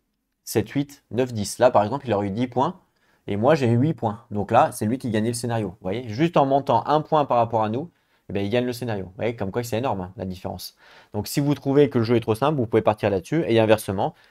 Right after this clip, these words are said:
si vous trouvez que le jeu est trop dur, bah, vous pouvez retirer un point. Alors c'est une idée que j'ai eue.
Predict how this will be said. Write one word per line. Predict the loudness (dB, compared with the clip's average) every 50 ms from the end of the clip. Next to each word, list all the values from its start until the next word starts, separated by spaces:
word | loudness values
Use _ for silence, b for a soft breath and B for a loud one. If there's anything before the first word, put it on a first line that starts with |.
| b b
si | -8 -4 0
vous | 0 0 0
trouvez | 0 2 2 2 2
que | 2 0
le | 0
jeu | 0 0 -2
est | -2
trop | -4 -6 -6 -4
dur, | -4 -6 -6 -4
bah, | -2 -2
vous | -4 -4
pouvez | -6 -6 -4 -4 -4 -4 -4
retirer | -6 -4 -2 -4 -4 -2 -4 -4 -4
un | -2
point. | -4 -6 -8 B B B B
Alors | 4 4 4
c'est | 6 4 4
une | 4 4
idée | 6 6 6
que | 4 6
j'ai | 4 2
eue. | 4 4 2 0 -2